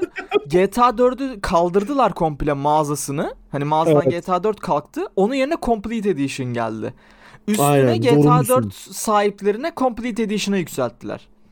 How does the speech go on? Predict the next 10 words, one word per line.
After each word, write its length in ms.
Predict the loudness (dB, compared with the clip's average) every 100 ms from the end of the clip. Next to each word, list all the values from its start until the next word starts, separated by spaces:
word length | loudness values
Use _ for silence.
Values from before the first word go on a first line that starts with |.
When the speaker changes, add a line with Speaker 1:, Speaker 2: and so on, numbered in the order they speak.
| _ _ _ _ _
Speaker 2:
Gay 360 | -2 4 4 6
Tony 300 | 4 4 6
eklenti 440 | 4 2 2 0
paketiyle 480 | 0 0 2 2 4
beraber. 420 | 4 2 0 -2 -4 -4
Speaker 1:
Aynen, 380 | -2 -2 -4 -4
bir 80 |
de 80 | -4
şey, 400 | -4 -4 -4 -8 -16 -20 -20 -20
Ballas. 440 | -8 -2 -2 2